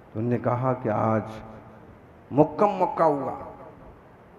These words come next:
मुक्के पड़े।" अगले दिन फिर गए, राजा ने आओ देखा ना ताओ, गुस्से में थू किया।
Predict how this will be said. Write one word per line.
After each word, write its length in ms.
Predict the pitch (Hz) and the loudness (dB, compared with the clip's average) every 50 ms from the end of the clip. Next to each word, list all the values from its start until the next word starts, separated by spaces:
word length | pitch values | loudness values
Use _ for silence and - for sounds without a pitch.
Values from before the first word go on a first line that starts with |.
| - - - - - - | -20 -20 -20 -20 -12 -6
मुक्के 260 | 123 127 123 - 165 | -6 -6 -4 -4 -4
पड़े।" 520 | 151 - 165 165 208 262 269 - - - - - - - - - - - - - - - - - - - - - - - - - - - - - - - - - - - - - - - - - - - - - - - - - - - - - - - - - - - - - - - - - - - - - - - - - - - - - - - - - - - - - - - - - - - - - - - - - - - - - | 0 2 4 4 4 4 2 -2 -6 -10 -12 -14 -16 -16 -18 -18 -18 -20 -18 -20 -20 -20 -20 -20 -20 -20 -20 -20 -20 -20 -20 -20 -20 -20 -20 -20 -20 -20 -20 -20 -20 -20 -20 -20 -20 -20 -18 -18 -18 -18 -20 -20 -20 -20 -20 -20 -20 -20 -20 -20 -20 -20 -20 -20 -20 -20 -20 -20 -20 -20 -20 -20 -16 -16 -16 -16 -16 -20 -20 -20 -20 -20 -20 -20 -20 -20 -20 -20 -20 -20 -16 -12 -12 -12 -12 -12 -14 -14 -16 -18 -18 -20 -20 -20 -20 -14 -4 2
अगले 260 | 151 185 208 240 254 254 | 2 4 4 4 2 4
दिन 180 | 226 269 254 | 2 2 2
फिर 220 | - - 262 285 285 | 2 2 2 4 6
गए, 260 | 269 277 285 277 254 - - - - - - - - - - - - - - - - - - - - - - - - - - - - - - - - - - - - - - - - - - | 8 8 8 8 6 4 0 -6 -8 -10 -12 -14 -16 -16 -18 -20 -20 -20 -20 -20 -20 -20 -20 -20 -20 -20 -20 -20 -20 -20 -20 -20 -20 -20 -20 -20 -20 -20 -20 -20 -20 -20 -20 -20 -20 -18 -10
राजा 380 | 104 113 117 117 117 113 143 147 | -6 -2 -2 -2 -2 -2 -2 -2
ने 140 | 151 151 135 | -2 -2 -2
आओ 260 | 123 135 139 151 151 | 0 2 2 2 0
देखा 320 | 131 131 139 139 - 170 | 0 -2 -4 -2 -2 -4
ना 120 | 160 160 147 | -2 -2 -2
ताओ, 420 | - - 127 139 156 175 175 165 | -2 -2 -2 0 2 2 0 0
गुस्से 340 | 123 131 131 - - 165 156 | 0 -4 -6 -6 -6 -6 -6
में 420 | 151 156 165 165 160 - - - - - - | -4 -4 -6 -6 -8 -12 -18 -20 -20 -10 -2
थू 200 | - 202 202 175 | 0 2 2 0
किया। 320 | - - 139 135 117 | 0 -4 -4 -4 -4